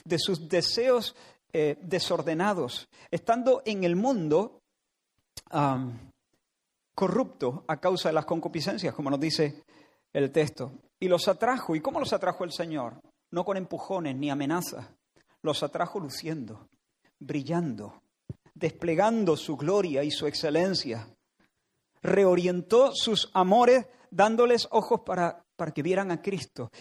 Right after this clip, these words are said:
y para que en Cristo vieran la fuente de agua viva, verdadera comida, verdadera bebida,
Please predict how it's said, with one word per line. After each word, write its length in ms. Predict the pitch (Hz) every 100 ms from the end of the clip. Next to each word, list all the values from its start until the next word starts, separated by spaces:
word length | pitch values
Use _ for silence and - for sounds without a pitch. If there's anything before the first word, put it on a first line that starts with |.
| -
y 100 | 165
para 280 | 170 165 160
que 100 | 156
en 100 | 156
Cristo 360 | 208 - 226
vieran 380 | 190 170 131 123 -
la 100 | -
fuente 340 | 143 180 175 156
de 100 | 147
agua 220 | 151 143
viva, 420 | 151 160 110 98 - - - -
verdadera 440 | 147 151 190 196
comida, 380 | 165 185 190 143
verdadera 460 | 147 143 160 196
bebida, 600 | 170 160 208 170 120 101